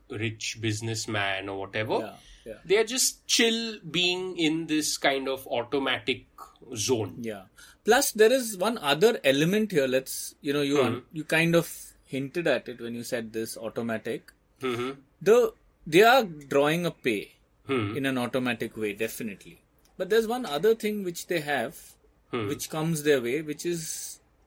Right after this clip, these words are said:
Speaker 2: immense street cred.
Speaker 1: Okay.
Speaker 2: Word on the street for such people is very, very flattering. Because
Speaker 1: Okay.
Speaker 2: what the word is, the way this gets interpreted in society mostly will be like, "He is such a dude.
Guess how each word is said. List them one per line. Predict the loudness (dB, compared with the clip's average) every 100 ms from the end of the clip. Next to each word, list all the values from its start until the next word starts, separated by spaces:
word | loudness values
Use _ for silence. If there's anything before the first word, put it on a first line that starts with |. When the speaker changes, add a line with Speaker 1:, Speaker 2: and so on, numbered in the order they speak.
| -12
Speaker 2:
immense | -4 -2 0 0 0 0
street | -4 -6 -4 -4 -4
cred. | -10 -10 -14 _ -6
Speaker 1:
Okay. | -4 -2 -2 -4 -8 _ _ -8
Speaker 2:
Word | 2 4 6 4
on | 2
the | -2
street | -2 -4 -4 -4 -8 -20 -12
for | -2 0 0
such | 0 -2
people | -4 -6 -6 -10 -10 -16 _ _ _ -4
is | -4 -4
very, | -10 -10 -2 0 2
very | 2 2
flattering. | 0 -2 -4 -4 -10 -12 _ _ -12
Because | -4 0 0
Speaker 1:
Okay. | 0
Speaker 2:
what | 0 0
the | 0
word | 4 4 4
is, | 2 0 -4 -6 -2
the |
way | 2 8 8
this | 8 2 2
gets | -2 -4 -4
interpreted | -6 -2 -4 -4 -6 -6
in | -6
society | -6 -4 -4 -4
mostly | -6 -8 -8 -8 -6
will | -6
be | -6
like, | -2 -4 -6 _
"He | -2 2
is | 2
such | 2 0 0 4 4
a |
dude. | 4 2 0